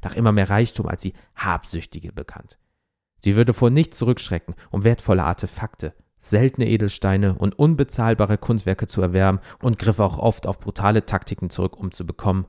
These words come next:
was sie wollte. Trotz ihres rücksichtslosen Rufs war Evelyn jedoch nicht unbesiegbar. Sie hatte viele Feinde innerhalb des Syndikats und ihre Gier und ihr Ehrgeiz hatten sie auch zu einem Ziel für rivalisierende Gilden gemacht.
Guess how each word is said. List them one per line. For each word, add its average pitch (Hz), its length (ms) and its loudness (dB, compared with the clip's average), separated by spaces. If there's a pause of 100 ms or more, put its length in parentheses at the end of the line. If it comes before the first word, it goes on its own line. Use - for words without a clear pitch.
(120)
was - 240 -12
sie 85 420 -8 (140)
wollte. 92 640 0 (340)
Trotz 101 280 2
ihres 95 340 -2
rücksichtslosen 104 720 0
Rufs 107 320 0
war 92 140 4
Evelyn 101 320 2
jedoch 101 260 2
nicht 123 220 0
unbesiegbar. 123 580 0 (240)
Sie 87 140 -6
hatte 95 160 -6
viele 127 340 2
Feinde 113 360 0
innerhalb 90 440 -2
des - 140 -14
Syndikats 90 520 -4
und 90 140 -6
ihre 95 220 -4
Gier 110 260 0
und 110 140 2
ihr 92 120 -2
Ehrgeiz 101 440 0
hatten 95 320 -4
sie 95 180 -2
auch 92 120 -2
zu - 120 -8
einem 87 260 0
Ziel 104 260 0
für 92 200 -2
rivalisierende 90 640 2
Gilden 95 320 2
gemacht. 76 400 -8